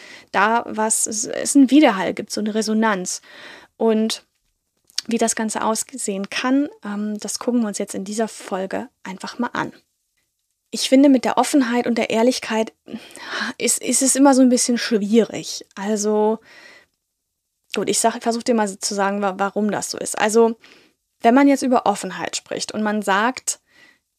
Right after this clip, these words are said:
„Sei doch besonders offen im Podcast, öffne dich, erzähl frei raus, alles persönlich, privat, teil alles von dir, lies dein Tagebuch vor“, so <laughs> ungefähr. Also in Anführungszeichen das jetzt mit dem Tagebuch.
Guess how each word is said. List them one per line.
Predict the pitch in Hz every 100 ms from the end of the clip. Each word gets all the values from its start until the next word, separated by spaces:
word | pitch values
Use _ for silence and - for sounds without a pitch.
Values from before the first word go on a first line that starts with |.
| _ _ _
„Sei | 196 220 233
doch | 226
besonders | 196 190 180 -
offen | 294 302 294
im | 254
Podcast, | 226 240 233 - 233 220 214 214 214 - -
öffne | 262 - 247 226
dich, | 226 226 220 -
erzähl | - - 254 247 247
frei | - 226 226 226
raus, | 202 202 - -
alles | 262 277 262 -
persönlich, | - 208 240 254 254 240 -
privat, | - 220 220 226 233
teil | - 240 254 269 -
alles | 240 277 -
von | - 240
dir, | 240
lies | 226 262
dein | 247 226
Tagebuch | - 202 226 208 -
vor“, | - - 190
so | 208
<laughs> | 214
ungefähr. | 208 - - - 254 - - - -
Also | - 165
in | - -
Anführungszeichen | 180 - - - - 190 180
das | 151
jetzt | - -
mit | 185
dem | 180
Tagebuch. | 180 151 214 220 247